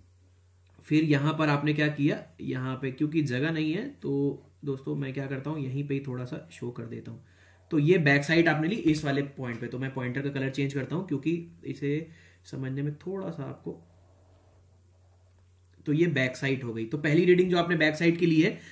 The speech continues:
वो कितनी ली, वन पॉइंट थ्री थ्री फ़ोर, तो ये है वन पॉइंट थ्री थ्री फ़ोर, और ये एचआई फ़ोर हो जाएगा, एचआई फ़ोर। उसके बाद आपने दो रीडिंग ली,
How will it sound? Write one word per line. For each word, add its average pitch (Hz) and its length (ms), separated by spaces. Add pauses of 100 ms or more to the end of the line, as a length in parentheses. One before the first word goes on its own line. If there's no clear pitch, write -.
(120)
वो 156 100
कितनी 165 220
ली, 202 100
वन 156 200
पॉइंट 165 260
थ्री 151 180
थ्री 147 160
फ़ोर, 117 380
तो 135 160
ये 143 180
है 151 180
वन 143 260
पॉइंट 143 380
थ्री 131 200 (120)
थ्री 135 220
फ़ोर, 156 380 (380)
और 139 160
ये 160 140 (120)
एचआई 143 380
फ़ोर 139 220
हो 113 120
जाएगा, 113 320 (160)
एचआई 127 340
फ़ोर। 117 300
उसके 175 240
बाद 220 180
आपने 214 240
दो 180 200
रीडिंग 165 260
ली, 123 140